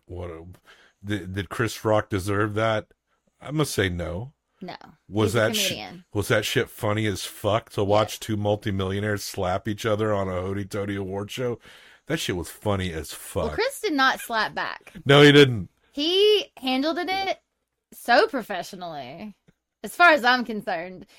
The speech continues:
Speaker 2: I mean, just to be like, okay.
Speaker 1: Well,
Speaker 2: Well,
Speaker 1: he
Speaker 2: I mean,
Speaker 1: brought
Speaker 2: what
Speaker 1: up
Speaker 2: else are you gonna do?
Speaker 1: Well,
Speaker 2: He's
Speaker 1: he
Speaker 2: telling jokes. It's his job.
Speaker 1: he, yeah, he talked about her alopecia or some shit.
Speaker 2: He was li-, no, she doesn't have alopecia. He was making a joke 'cause she shaved her head.
Speaker 1: Yeah, yeah.
Speaker 2: Like, he wasn't even making a joke about anything real.
Speaker 1: I thought she do-, uh,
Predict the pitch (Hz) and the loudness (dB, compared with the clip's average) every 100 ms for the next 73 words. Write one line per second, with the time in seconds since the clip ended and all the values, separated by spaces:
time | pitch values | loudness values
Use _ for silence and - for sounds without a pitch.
0 | - 240 269 277 349 302 269 254 208 175 | -6 0 2 2 0 -2 0 2 2 -2
1 | _ _ _ _ 214 494 571 - - - | _ _ _ _ -4 0 0 0 -6 2
2 | 185 190 190 214 135 - 127 156 143 160 | 6 8 6 0 -2 -2 4 6 10 12
3 | 170 320 339 - 302 277 294 233 196 381 | 12 12 8 4 -2 0 0 0 2 2
4 | - - _ _ _ _ - 117 143 139 | 0 -6 _ _ _ _ -2 2 4 4
5 | 330 330 240 277 208 190 190 156 180 151 | 2 0 0 -2 -2 -8 -14 -6 -4 -4
6 | 98 123 135 113 117 139 123 - 123 117 | -2 4 6 6 4 4 4 4 6 6
7 | 110 120 107 104 117 110 110 123 - 104 | 8 4 4 6 4 2 -2 -4 0 2
8 | 98 98 98 101 98 - 95 104 311 262 | 2 2 0 -4 -4 -4 0 0 0 -6
9 | 262 277 302 302 302 311 302 320 359 320 | -8 -6 -4 0 2 2 0 -4 -4 -2
10 | - - 254 277 247 208 - 202 - 185 | -6 -6 0 2 2 0 -4 -8 -6 -6
11 | 175 240 277 269 311 320 226 240 254 233 | -6 -8 -6 -2 -2 -2 -4 -4 -4 -8
12 | - 226 185 - 233 226 208 196 190 92 | -8 -10 -12 -8 -4 -4 -4 -4 -4 -6
13 | 104 113 107 101 95 285 302 320 359 370 | -2 4 6 6 4 2 2 4 4 2
14 | 370 311 277 254 254 285 262 214 226 233 | -4 -2 0 0 -2 -2 -4 0 0 0
15 | 220 208 226 247 233 226 202 185 208 - | 0 -2 -2 -6 -6 -6 -8 -6 -4 4
16 | 220 208 - 143 117 113 - 131 147 | 4 4 2 -4 -6 -12 -2 0 -2